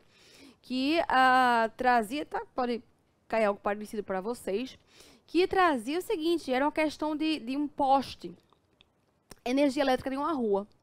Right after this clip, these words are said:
A questão dizia que a rua era muito perigosa, era muito violenta,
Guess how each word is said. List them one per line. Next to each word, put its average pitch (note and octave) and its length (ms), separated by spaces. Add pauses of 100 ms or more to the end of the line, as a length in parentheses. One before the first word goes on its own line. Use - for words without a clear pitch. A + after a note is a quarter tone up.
(920)
A - 100
questão G#4 320
dizia C4 800
que C4+ 260
a D4 60
rua C4+ 380
era D#4+ 120
muito D4 200
perigosa, B3+ 720
era C4 80
muito C4+ 180
violenta, D4 1040